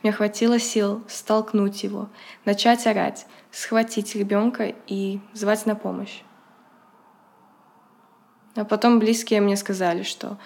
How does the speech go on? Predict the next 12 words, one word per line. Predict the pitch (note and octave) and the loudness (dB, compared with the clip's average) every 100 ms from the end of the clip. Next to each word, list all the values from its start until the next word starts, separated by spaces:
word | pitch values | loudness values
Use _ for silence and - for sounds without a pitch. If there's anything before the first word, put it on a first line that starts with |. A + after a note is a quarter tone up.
| - - - - | -20 -20 -20 -8
я, | F#3+ F#3+ | 0 2
наверное, | A#3+ B3 A#3+ A#3 | 4 4 4 4
сама | A3+ A3+ A3 G#3+ | 2 2 2 2
его | G3+ | 0
спровоцировала. | G3+ G3 F#3+ F#3+ - F#3 - - G#3 G#3 _ _ _ _ _ _ - _ _ _ _ _ _ _ _ _ _ _ _ _ _ | -4 -8 -8 -8 -8 -8 -8 -8 -10 -12 _ _ _ _ _ _ -20 _ _ _ _ _ _ _ _ _ _ _ _ _ _
А | G3+ | -4
когда | G#3 G3+ G3 G3+ | 0 2 6 6
я | G3+ G3+ | 8 4
ушла | G3+ - G#3+ | 2 2 4
через | C4 - G#3+ G3 | 4 2 2 2
два | G3 | 0
месяца, | F#3+ F3+ F3+ - - | 2 0 -4 -12 -12